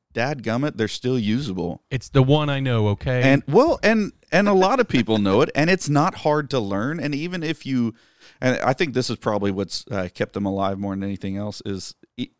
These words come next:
Speaker 1: if you know how to use it, a lot of other softwares will take PowerPoints.
Speaker 2: Yeah, that's right.
Speaker 1: Um, and be able to use them because it's so, like, it's so usable, and they used it, f-, everybody used it for so long, and it was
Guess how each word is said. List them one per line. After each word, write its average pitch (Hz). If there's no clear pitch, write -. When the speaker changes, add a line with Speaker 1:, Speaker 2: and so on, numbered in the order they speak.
Speaker 1:
if 135
you 123
know 120
how 139
to 104
use 101
it, 107
a 107
lot 107
of 107
other 143
softwares 110
will 101
take 127
PowerPoints. 92
Speaker 2:
Yeah, 104
that's -
right. 92
Speaker 1:
Um, 98
and 95
be 98
able 98
to 95
use 110
them 104
because 208
it's 214
so, 202
like, 175
it's 160
so 170
usable, 156
and 98
they 107
used 113
it, -
f-, 107
everybody 120
used 135
it -
for 120
so 131
long, 120
and 98
it 95
was 95